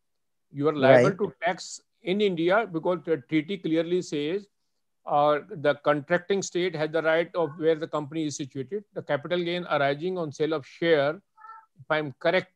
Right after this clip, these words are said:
Speaker 1: under Article twelve is chargeable to tax in India.
Speaker 2: Okay, okay.
Speaker 1: Even as on date
Speaker 2: Okay.
Speaker 1: also.
Speaker 2: Okay, okay. Thank you, sir. Thank you very much.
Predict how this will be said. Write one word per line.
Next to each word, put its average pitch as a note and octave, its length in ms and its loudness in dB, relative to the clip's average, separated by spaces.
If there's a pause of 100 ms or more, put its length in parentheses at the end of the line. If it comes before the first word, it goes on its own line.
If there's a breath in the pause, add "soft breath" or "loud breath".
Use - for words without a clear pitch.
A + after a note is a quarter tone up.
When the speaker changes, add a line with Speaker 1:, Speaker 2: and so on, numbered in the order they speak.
Speaker 1:
under D#3 300 -4
Article D3 360 0
twelve D#3+ 220 0
is D#3+ 240 -2
chargeable C#3 440 -2
to D#3+ 100 -10
tax E3 320 -10
in G3+ 140 -2
India. F3+ 360 -6 (880)
Speaker 2:
Okay, B2+ 520 4 (160)
okay. A#2+ 340 6
Speaker 1:
Even F3 160 0
as F3+ 140 -4
on F3+ 100 -6
date C#3+ 200 10
Speaker 2:
Okay. E3+ 100 2
Speaker 1:
also. A#2+ 220 -10 (1080)
Speaker 2:
Okay, A#2+ 520 6
okay. B2 340 6
Thank E3+ 340 8
you, E3+ 100 12
sir. C3 300 6
Thank C#3 240 4
you C#3 80 8
very A#2+ 180 8
much. G#2+ 400 -8